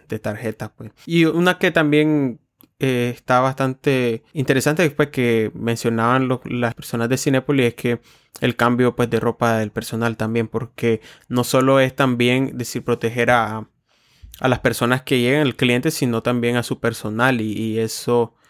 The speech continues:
también habla mu-, de cómo manejan la situación en todos los sentidos, no solo en la cara al cliente, sino en sus procesos internos como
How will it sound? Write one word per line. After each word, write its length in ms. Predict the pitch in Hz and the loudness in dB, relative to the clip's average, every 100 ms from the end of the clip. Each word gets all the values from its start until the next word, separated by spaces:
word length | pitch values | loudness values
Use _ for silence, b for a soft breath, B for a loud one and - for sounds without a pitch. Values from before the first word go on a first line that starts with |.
| b b | b b
también 360 | 120 113 120 123 | -2 0 0 2
habla 220 | 123 120 | 2 2
mu-, 240 | 117 120 | 0 -4
de 160 | 127 127 | -4 -6
cómo 240 | - 131 | -2 0
manejan 460 | 131 123 131 139 143 | 2 4 4 2 2
la 60 | 135 | 0
situación 520 | - 131 - 135 139 B B B - | -2 -4 -2 -4 -4 B B B 0
en 180 | 131 | 0
todos 380 | 110 - 143 131 | 0 2 4 4
los 140 | 120 - | 2 -2
sentidos, 520 | 110 113 120 117 117 | -6 -4 0 0 0
no 200 | 117 117 | -2 -4
solo 580 | - - 120 120 120 117 | -4 0 2 4 4 2
en 180 | 113 | 0
la 160 | 110 110 - _ | -2 -6 -12 _
cara 420 | 123 117 123 113 | 0 4 4 2
al 460 | - 123 107 104 | -4 -8 -8 -10
cliente, 380 | - 120 113 107 | -6 -2 -2 -4
sino 400 | - 113 113 113 | -6 -6 -4 -2
en 40 | 117 | -2
sus 180 | 135 | -4
procesos 400 | - 120 117 - - | -2 -2 -2 -4 -4
internos 540 | 120 110 120 117 117 | -6 0 0 0 -4
como 360 | - 113 110 | -4 -4 -4